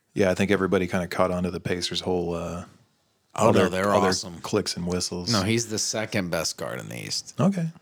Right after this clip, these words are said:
Speaker 2: They're awesome. No, there's no Pacer slander around me.
Speaker 1: Okay.
Speaker 2: Listen.
Speaker 1: Fair enough. I haven't seen him play with, uh, what's his face yet.
Speaker 2: Siakam?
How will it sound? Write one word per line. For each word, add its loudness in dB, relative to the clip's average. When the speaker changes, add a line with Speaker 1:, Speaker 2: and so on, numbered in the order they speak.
Speaker 2:
They're 4
awesome. -4
No, 0
there's 2
no 2
Pacer 0
slander 0
around -2
me. -4
Speaker 1:
Okay. -6
Speaker 2:
Listen. -2
Speaker 1:
Fair -4
enough. -10
I 6
haven't 4
seen 0
him 0
play 6
with, 2
uh, 2
what's -2
his -4
face -2
yet. 2
Speaker 2:
Siakam? -4